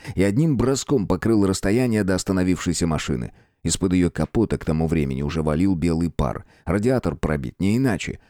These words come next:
Обе задних двери синхронно открылись, и оттуда вывалились двое мужчин. Оба выглядели слегка контуженными, но вполне еще боеспособными. Оглядевшись по сторонам, они заметили постороннего и, не сговариваясь, потянулись под полы пиджаков.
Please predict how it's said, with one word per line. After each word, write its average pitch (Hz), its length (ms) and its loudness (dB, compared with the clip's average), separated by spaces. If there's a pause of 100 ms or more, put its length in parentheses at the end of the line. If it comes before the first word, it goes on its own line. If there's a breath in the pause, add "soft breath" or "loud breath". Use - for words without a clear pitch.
(120)
Обе 92 240 2
задних 67 400 -2
двери 101 360 0 (140 loud breath)
синхронно 110 580 0
открылись, 117 460 0
и 90 40 2
оттуда 127 360 2
вывалились 101 680 4
двое 87 320 2
мужчин. 76 500 -4 (200 soft breath)
Оба 139 260 4
выглядели 175 540 2
слегка 127 440 0
контуженными, 87 880 -2 (160 soft breath)
но 139 160 2
вполне 147 380 2
еще 95 200 2
боеспособными. 73 880 0 (180 soft breath)
Оглядевшись 110 680 0
по 80 140 -4
сторонам, 123 480 0
они 90 160 0
заметили 110 440 2
постороннего 82 1000 0 (180 soft breath)
и, 98 120 0
не 127 120 2
сговариваясь, 120 760 2
потянулись 113 840 2 (100)
под - 280 -2
полы 101 360 4
пиджаков. 90 800 -2